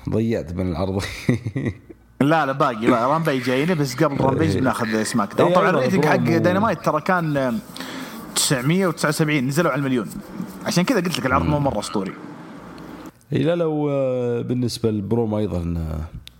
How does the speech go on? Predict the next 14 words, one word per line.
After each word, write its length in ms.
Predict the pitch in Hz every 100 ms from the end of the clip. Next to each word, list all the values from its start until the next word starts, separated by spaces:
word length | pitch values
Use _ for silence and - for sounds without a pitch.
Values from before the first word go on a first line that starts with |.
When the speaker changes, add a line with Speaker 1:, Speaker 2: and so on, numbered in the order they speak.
| - - - _ _ - -
Speaker 1:
آه، 280 | - 69 82
الستار 340 | 82 - 92
بلاك 460 | 92 104 107 113 - - _ _
جاب 220 | 131 131 110
فيه 400 | - 90 87 85
زي 160 | 92
ما 180 | 87 85
قلت، 200 | 95 98 107 98 107
يعني، 260 | 110 101
كان 260 | 104 120 98
برومو، 480 | 98 95 90 90 110 - - - - _ _
آه، 960 | - - - - - - - - - -
طبيعي 520 | - 135 131 90 85
من 320 | 82 80 80